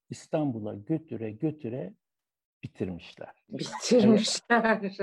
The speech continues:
Speaker 2: <laughs>
Speaker 1: Ayasofya'da, Süleymaniye'de, değişik İstanbul yapılarında kullanılmış ve, e, kayıtları da var Osmanlı arşiv belgelerinde.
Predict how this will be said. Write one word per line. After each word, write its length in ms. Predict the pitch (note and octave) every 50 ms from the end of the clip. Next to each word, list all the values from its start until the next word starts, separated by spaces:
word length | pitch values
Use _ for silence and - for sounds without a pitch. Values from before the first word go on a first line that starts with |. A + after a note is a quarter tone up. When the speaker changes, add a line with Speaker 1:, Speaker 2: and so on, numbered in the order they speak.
| F#3+ -
Speaker 2:
<laughs> 80 | - C3+
Speaker 1:
Ayasofya'da, 1080 | C3+ C#3 C#3 C#3+ C#3 C#3 - D#3 C3+ C3+ - - C3+ B2+ A#2+ G#2+ A#2 B2 A#2 A#2+ A#2+
Süleymaniye'de, 1160 | A#2 - - C3+ A#2+ B2+ B2+ B2+ B2 B2 B2 B2 B2 A#2+ A#2+ A#2+ A#2 A#2 A2+ A2+ B2 A2+ - -
değişik 360 | C#3+ D#3+ D#3+ C#3+ - E3 _
İstanbul 500 | - - - - D3+ C3+ B2+ A#2 A2+ A2
yapılarında 640 | A2 A2 G#2+ - A#2+ A2 A2 G#2+ G2+ G2+ G#2+ B2+ F3
kullanılmış 1000 | F3 _ - B2 G#2+ G2+ F#2+ F#2+ F2 F2 - - - G#3 - - - - - _ _ -
ve, 240 | C#3+ C#3+ C#3+ C3+ D#3 D#3+ F#3+ - A3+ A3+ B3 B3+ - _ _ _ _ -
e, 300 | - E3 D#3+ D#3 D3 - G#3+ C#4 - - _ _ _ - - G3 - _ _ _ _
kayıtları 520 | - D#3 D#3 E3+ E3 - - D#3 C#3+ C#3+ B2+
da 100 | A2 G2
var 120 | G2+ G#2
Osmanlı 460 | A2+ A#2 - - - A2 G#2+ G#2 G2+
arşiv 400 | G#2+ G#2+ G#2 G2 - - G2+ F#2+
belgelerinde. 800 | G2 F#2+ F2+ F2+ F2+ F#2 F2 F2 F2 E2+ F2 F2+ F#2 B2+ D#3+